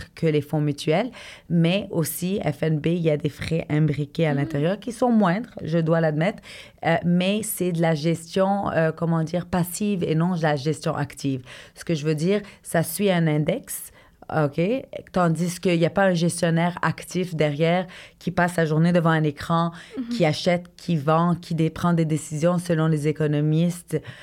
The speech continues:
Speaker 1: et qui suit vraiment le marché et il y a un humain derrière. Alors, il y a différents produits, euh, disponibles dans le marché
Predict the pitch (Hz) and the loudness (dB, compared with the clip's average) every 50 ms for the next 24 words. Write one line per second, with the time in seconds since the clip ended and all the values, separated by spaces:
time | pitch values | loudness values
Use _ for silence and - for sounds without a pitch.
0 | - - - - - - 165 156 160 165 170 170 143 - - - 170 - - - | -20 -20 -14 -6 -2 0 2 2 2 2 2 2 0 -2 -2 -2 -2 -2 -2 -4
1 | - 180 196 190 180 147 151 160 160 165 170 165 151 147 - - - - 170 165 | -4 -2 0 0 2 2 2 2 2 2 2 2 2 0 -2 -6 -4 -2 0 2
2 | 165 170 170 160 147 151 147 143 147 147 147 156 156 151 156 160 156 156 156 151 | 2 2 2 2 2 2 2 2 2 2 2 2 4 4 4 4 4 4 4 2
3 | 147 143 139 143 135 143 139 139 135 - - - - - - - 160 180 175 170 | 2 2 2 0 0 0 -2 -2 -4 -8 -12 -16 -16 -8 -4 -2 0 2 2 2
4 | 170 170 165 143 156 190 240 233 - 247 220 214 190 202 202 208 202 170 196 - | 2 2 0 -2 -2 -4 -4 -2 0 0 0 2 2 0 0 0 -2 -4 -6 -8
5 | - - - 175 165 143 131 135 151 165 170 170 165 165 - - - 147 147 143 | -10 -4 -2 -2 0 -2 -2 -2 0 0 2 0 0 -2 -6 -8 -6 -4 -4 -4
6 | 127 - - 156 147 151 151 151 151 147 147 147 143 143 139 - - - 151 156 | -6 -6 -4 -2 -2 0 0 0 -2 -2 -2 -2 -2 -4 -4 -6 -6 -4 -4 -4
7 | 175 | -4